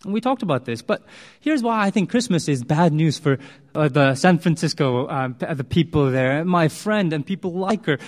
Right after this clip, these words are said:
people who are trying to save the world. Christmas says this. Christmas says that no human idea, how brilliant, um, they, uh, however br-, br-, br-, brilliant they are, no human solution, how great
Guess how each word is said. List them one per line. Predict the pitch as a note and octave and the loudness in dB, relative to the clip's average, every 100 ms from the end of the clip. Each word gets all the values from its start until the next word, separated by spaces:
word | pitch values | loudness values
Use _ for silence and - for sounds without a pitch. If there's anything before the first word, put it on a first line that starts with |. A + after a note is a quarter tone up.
| - | -8
people | - A3+ A3+ | -4 0 0
who | G#3+ | 0
are | A3+ | -2
trying | - - A#3+ A#3+ A3+ | -2 -2 0 0 0
to | G#3 | 0
save | F#3+ - A3 A3+ F#3+ C#3+ B2 - - | -2 -2 0 4 4 2 -4 -12 -2
the | F#3 | 2
world. | F3 A3+ F3 A#2+ A2 G#2+ - - | 4 4 4 2 -2 -10 -16 -8
Christmas | - B3+ B3 G#3 | 0 0 2 2
says | - F3 C#3 | 2 -2 0
this. | C#3 F#3+ A#2+ - - - _ _ - | 0 0 -2 -8 -14 -20 _ _ -6
Christmas | B3+ B3 G#3+ F#3 - - | -4 -2 -2 -2 -6 -14
says | - F#3 E3 - | -6 -4 -4 -6
that | F#3 | -2
no | F3 E3 G3+ B3 A#3+ | 0 4 4 4 2
human | - - - A3 G#3 G#3 F#3+ - | -2 -4 2 6 6 4 0 -4
idea, | - C3+ B2 A#2 F2+ - _ _ _ _ _ - - - | -6 -4 -2 -2 -4 -12 _ _ _ _ _ -20 -20 -12
how | - G#3+ | -2 0
brilliant, | D3+ - A#3 A3+ D#3+ C3 - - - - | 2 6 8 8 6 2 -6 -20 -20 -8
um, | C3+ B2 B2 | -4 -2 -2
they, | D#3 | -4
uh, | D#3+ | -4
however | C#3 F3+ G#3+ G#3 | 2 6 8 6
br-, | E3 E3+ F3 | 4 4 4
br-, | F3 D#3 D3+ | 0 0 0
br-, | D3+ E3 E3+ | 0 -2 -2
brilliant | D#3 E3+ F3 C#3+ | 2 2 2 0
they | B2+ | -4
are, | B2 C3+ | -6 -2
no | F#3 A#3 | 2 4
human | G3+ A#3+ A#3 G3+ | 6 6 6 4
solution, | - G#3 G#3 B3+ A#3+ C#3+ A2 G#2 - - - | 0 0 2 2 2 0 -2 -10 -20 -20 -20
how | - A3 | -4 -2
great | F#3+ - F#3 A#3 A#3+ - | -2 -2 2 4 4 0